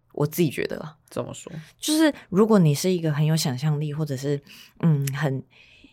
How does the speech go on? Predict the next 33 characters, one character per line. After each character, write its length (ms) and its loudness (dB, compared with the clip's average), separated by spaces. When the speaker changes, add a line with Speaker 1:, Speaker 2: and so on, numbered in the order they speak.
Speaker 1:
以 160 2
感 280 0
官 200 2
为 120 2
主 180 -6
的 140 -2
人， 240 -8
他， 180 -8
我 140 -4
觉 220 -2
得 140 -2
你 200 -4
的 120 -4
梦 280 0
境 240 -2
会 140 -2
更 440 -4
奇 160 -8
形 140 -2
怪 160 -4
状。 240 -8
Speaker 2:
特 120 0
别 180 -4
一 60 -6
点。 160 -16
Speaker 1:
对， 100 6
特 160 4
别 180 2
一 100 0
点。 300 -6
<laughs> 80 -20
就 160 2
是 140 6